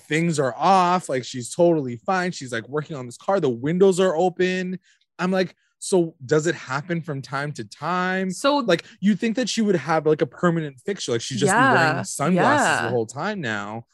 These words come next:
Speaker 1: because now I'm confused as to why they even brought that element in at all.
Speaker 2: I
Speaker 1: Like,
Speaker 2: hundred percent
Speaker 1: why?
Speaker 2: agree with you. The whole time I'm like, "Okay,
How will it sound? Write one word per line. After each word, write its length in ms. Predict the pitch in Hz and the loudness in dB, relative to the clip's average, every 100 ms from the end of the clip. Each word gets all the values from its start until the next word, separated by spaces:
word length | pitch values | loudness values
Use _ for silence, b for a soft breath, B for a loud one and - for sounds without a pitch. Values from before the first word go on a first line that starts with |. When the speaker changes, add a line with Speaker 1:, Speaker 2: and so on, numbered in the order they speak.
| _ _ | _ _
Speaker 1:
because 280 | 156 151 156 | -6 -2 -2
now 260 | 147 156 180 | -2 -2 -2
I'm 120 | 170 | -4
confused 480 | 156 135 165 180 147 | -6 -8 -6 -6 -6
as 100 | 139 | -6
to 100 | 143 | -4
why 220 | 127 135 | -2 0
they 100 | 139 | -2
even 300 | 139 139 135 | -4 -6 -6
brought 320 | 110 120 143 | -6 -6 -6
that 260 | - 131 120 - | -4 -4 -6 -6
element 520 | 135 143 127 117 117 | -6 -6 -6 -10 -10
in 180 | 135 139 | -10 -8
at 80 | 123 | -8
all. 360 | 110 147 226 165 | -4 -2 0 0
Speaker 2:
I 200 | 208 214 | 2 2
Speaker 1:
Like, 80 | 208 | 0
Speaker 2:
hundred 500 | - - 226 240 285 | -6 -4 0 2 2
percent 340 | 320 - 233 | 0 0 0
Speaker 1:
why? 40 | 226 | 0
Speaker 2:
agree 220 | 190 190 | 0 0
with 180 | 202 233 | 0 0
you. 180 | 254 302 | -2 0
The 120 | 240 - _ | -2 -6 _
whole 180 | 240 311 | 0 0
time 340 | - 254 247 | 0 0 2
I'm 120 | 190 180 | 2 0
like, 240 | 170 - B B B | -2 -4 B B B
"Okay, 320 | - 170 123 | -4 -2 -4